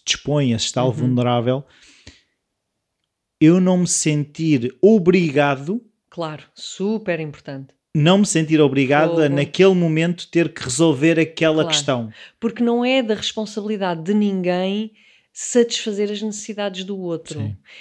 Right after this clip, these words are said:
Speaker 2: E isto, quando é dito desta maneira, eu até posso perceber que parece um bocado frio.
Speaker 1: Sim.
Speaker 2: Não é tipo, "Ah, agora estamos todos a borrifar uns
Speaker 1: Não,
Speaker 2: com os
Speaker 1: não, não,
Speaker 2: outros."
Speaker 1: não, não, não.
Speaker 2: E não é. Mas é, uma coisa é aquilo que eu gostava, aquilo que eu preciso, aquilo que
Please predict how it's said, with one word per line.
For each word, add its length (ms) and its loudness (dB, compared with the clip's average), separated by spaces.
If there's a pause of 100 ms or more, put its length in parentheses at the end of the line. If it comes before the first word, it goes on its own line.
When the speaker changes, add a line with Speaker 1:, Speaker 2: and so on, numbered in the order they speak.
(160)
Speaker 2:
E 160 -2
isto, 200 -2
quando 180 0
é 100 2
dito 280 -4
desta 280 -2
maneira, 420 2
eu 140 2
até 160 0
posso 300 -4
perceber 300 -4
que 60 -16
parece 360 0
um 40 -2
bocado 280 -6
frio. 520 -2
Speaker 1:
Sim. 280 -6
Speaker 2:
Não 80 -6
é 80 -6
tipo, 400 -6
"Ah, 240 4
agora 240 0
estamos 320 -6
todos 200 -4
a 60 0
borrifar 460 -4
uns 100 -6
Speaker 1:
Não, 140 4
Speaker 2:
com 60 6
os 60 4
Speaker 1:
não, 60 4
não, 80 4
Speaker 2:
outros." 200 2
Speaker 1:
não, 120 0
não, 140 -2
não. 140 0
Speaker 2:
E 40 2
não 320 0
é. 360 -2 (360)
Mas 240 -2
é, 400 0 (600)
uma 160 0
coisa 260 0
é 40 2
aquilo 240 -2
que 100 -6
eu 80 -2
gostava, 540 -6
aquilo 220 -6
que 120 -4
eu 80 0 (200)
preciso, 600 -2
aquilo 320 -4
que 340 -10